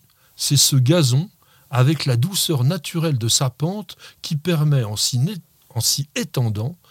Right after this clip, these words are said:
d'avoir la tête parfaitement à l'aise. C'est magnifique.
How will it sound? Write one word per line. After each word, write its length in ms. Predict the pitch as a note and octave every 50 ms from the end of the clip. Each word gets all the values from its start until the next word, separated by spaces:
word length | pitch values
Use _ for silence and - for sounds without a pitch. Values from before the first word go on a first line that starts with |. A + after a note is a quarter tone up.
| - - _ _ -
d'avoir 340 | G2+ C#3 D3 C#3+ E3+ E3 C#3
la 140 | A#2+ A2+
tête 280 | A2 - - F3 - -
parfaitement 600 | - G#2+ - - - A#2 - - C#3 C#3+ B2 G#2
à 80 | F2+ F#2
l'aise. 340 | F#2 F#2 F2+ D#2+ - - - - _ _ _ _ _ _ _ - _ _ _ _ _ _ _ -
C'est 180 | - _ G#2
magnifique. 540 | F#2+ G#2 C#3 E3 - - F#3 C#3 - - _